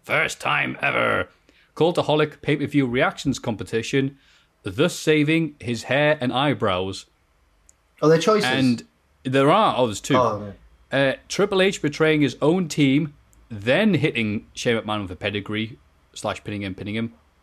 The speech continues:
Speaker 1: Or Sami Zayn and Kevin Owens interfering and beating Shane McMahon down,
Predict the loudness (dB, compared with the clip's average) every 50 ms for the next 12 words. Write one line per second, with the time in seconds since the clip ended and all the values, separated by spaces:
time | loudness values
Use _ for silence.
0 | _ _ _ _ _ _ _ _ _ _ _ _ _ _ -8 -8 -6 -6 -4 -2
1 | 0 0 0 -2 -6 _ _ _ _ _ _ _ -14 -6 -2 -2 0 0 0 -2
2 | -2 0 2 2 2 2 2 0 0 0 0 0 2 2 2 2 2 2 2 0
3 | -2 -4 -4 -4 -4 -4 -4 -2 0 0 0 0 0 -2 -2 -2 0 0 0 0
4 | 0 -2 -4 -4 -2 -2 -2 -2 -4 -6 -6 -6 -4 -4 -4 -2 -2 -2 -2 -2
5 | -4 -6